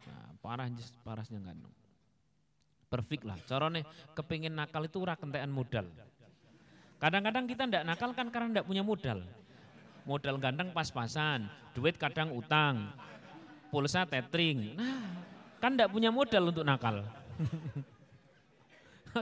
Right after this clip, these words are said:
Ketok ana sing kesindir ya. <laughs> Insyaallah. Kita lanjutkan. Hasan Al-Basri itu pokoknya yang ndak kehabisan modal untuk nakal, untuk beling ndak kehabisan modal.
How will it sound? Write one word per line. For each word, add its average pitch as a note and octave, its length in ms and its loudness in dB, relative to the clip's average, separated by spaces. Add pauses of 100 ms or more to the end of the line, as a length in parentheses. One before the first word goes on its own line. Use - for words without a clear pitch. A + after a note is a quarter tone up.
Ketok E3 200 2
ana E3+ 240 4
sing E3+ 160 2
kesindir D#3 400 2
ya. C#3 280 4
<laughs> F3+ 40 -2 (3500)
Insyaallah. A#1 840 -10 (840)
Kita B2 120 -10
lanjutkan. A2+ 460 -2 (1600)
Hasan D#3 360 -4
Al-Basri C#3+ 480 -2
itu D#3+ 100 -6
pokoknya D3 400 -4
yang C#3+ 160 -4
ndak B2 160 -8
kehabisan A#2 460 -4
modal A2+ 400 -4
untuk G#2+ 240 -10
nakal, F#2 400 -10
untuk B2+ 260 -6
beling B2 320 -2
ndak A2 160 -6
kehabisan G2+ 320 -6
modal. G2 320 -8